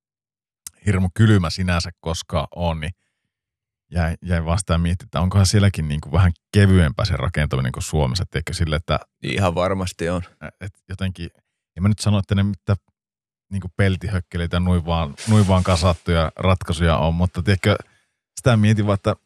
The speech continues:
Speaker 1: jotenkin tuntuu, että, että rakentaako ne nyt sitten ikinä ajatellen sille, että toki se on kalliimpaa rakentaa sitten semmosia, tiedätkö, kestäviä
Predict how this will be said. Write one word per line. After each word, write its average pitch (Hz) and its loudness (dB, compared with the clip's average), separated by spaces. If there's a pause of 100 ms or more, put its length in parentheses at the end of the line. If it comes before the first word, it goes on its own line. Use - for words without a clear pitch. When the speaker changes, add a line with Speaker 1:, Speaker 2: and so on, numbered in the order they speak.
(160)
Speaker 1:
jotenkin 123 0 (160)
tuntuu, 107 4
että, 87 -2 (1400)
että - -20 (840)
rakentaako 110 2
ne 98 4
nyt 95 0
sitten - -2 (180)
ikinä 101 0 (300)
ajatellen 92 2
sille, 90 -8
että 90 -4
toki 107 0
se - -2
on 98 2
kalliimpaa 95 2
rakentaa 107 0
sitten - -6
semmosia, 85 0
tiedätkö, 85 -2
kestäviä 80 0